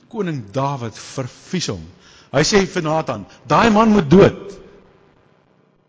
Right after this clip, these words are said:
Nathan sê vir hom, "Daai man is jy." Jo, en Dawid, hy, sy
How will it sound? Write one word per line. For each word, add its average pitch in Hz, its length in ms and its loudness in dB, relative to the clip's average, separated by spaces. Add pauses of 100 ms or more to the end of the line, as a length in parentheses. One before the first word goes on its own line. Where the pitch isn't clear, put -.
(600)
Nathan 107 380 -16
sê 98 240 -16
vir 101 140 -20
hom, 92 200 -18 (1120)
"Daai 101 320 -14
man 101 220 -14
is 104 120 -16
jy." 76 140 -18 (2000)
Jo, 117 340 -10 (140)
en 104 240 -18 (220)
Dawid, 110 380 -12 (1120)
hy, 107 120 -12
sy 113 260 -12